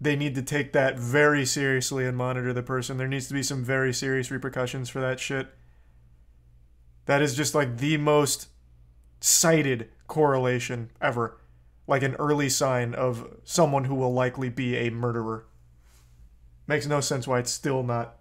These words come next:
taken super seriously. A lack of respect for life. I think it's still just that notion that,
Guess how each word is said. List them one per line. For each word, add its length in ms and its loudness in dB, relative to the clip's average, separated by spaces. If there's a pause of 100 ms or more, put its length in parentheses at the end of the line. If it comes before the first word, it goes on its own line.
taken 400 -2
super 340 -4
seriously. 600 -2 (3250)
A 80 -8
lack 240 0
of 60 -4
respect 400 -4
for 100 -10
life. 320 -6 (500)
I 140 2
think 160 8
it's 100 4
still 240 6
just 220 2
that 220 4
notion 420 0
that, 320 0